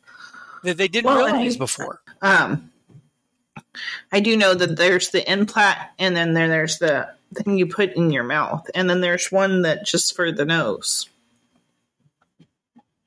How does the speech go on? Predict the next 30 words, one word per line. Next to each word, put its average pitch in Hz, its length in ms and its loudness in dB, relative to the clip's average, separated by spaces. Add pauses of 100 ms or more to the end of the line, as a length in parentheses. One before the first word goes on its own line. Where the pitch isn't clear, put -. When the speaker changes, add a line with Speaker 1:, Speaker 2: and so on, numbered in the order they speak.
(2250)
Speaker 1:
Right. 170 220 0
There's, 170 180 0
for 185 120 -2
example, 165 420 0
the 160 140 2
oral 165 320 0
appliances 202 920 -2 (380)
that 147 120 -2
hold 160 320 -2
the 151 100 -2
jaw 156 380 0
in 147 80 -4
a 139 40 0
thrusted 139 560 -6
Speaker 2:
<laughs> - 0 -
Speaker 1:
pattern. 180 600 -2 (840)
There's 214 180 0
all 208 220 6
kinds 247 520 0
of 180 100 -6
devices 180 480 0
coming 175 340 -4
onto 156 240 -2
the 156 80 0
market, 214 360 -2
and 156 100 -4
this 175 140 -2
is 147 120 0
great 185 340 -4
news 196 560 0